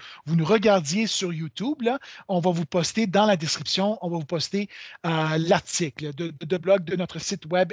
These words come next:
impôtexpert point C A. Mais pour cumuler cette limite-là, ça prend, premièrement, il faut être un résident du Canada toute l'année, premièrement. Deuxièmement, il faut avoir au moins vingt-six ans durant l'année.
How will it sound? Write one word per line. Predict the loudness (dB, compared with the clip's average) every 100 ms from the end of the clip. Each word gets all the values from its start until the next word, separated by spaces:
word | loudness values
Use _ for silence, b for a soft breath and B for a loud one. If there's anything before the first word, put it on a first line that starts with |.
| -2
impôtexpert | -2 -2 -8 -4 -2 -2
point | -2 -4
C | -4 -6
A. | -8 -12 B B B -4
Mais | 0
pour | 0 0
cumuler | 2 2 4 4 4
cette | 2 0
limite-là, | -2 -2 -2 0 0 -2 B B B B
ça | -2 2 2
prend, | 0 -2 -4 0
premièrement, | 2 4 4 2 2 0 -2
il | -8
faut | -2 -2
être | 0
un | -2
résident | -2 0 0 0
du | -2
Canada | -2 0 0
toute | 0 -4
l'année, | -6 -6 -8 -10 _ _
premièrement. | -2 0 0 -2 -6 -8 B B B B B
Deuxièmement, | -2 2 4 4 4 2 2 -4
il |
faut | 0 2
avoir | 4 0 0
au | -2 -2
moins | 0 -2 -4 -6
vingt-six | 0 0 0 -4 -4 -4
ans | -4 -8 _ _ _ -10
durant | -4 0 0
l'année. | 0 -2 -8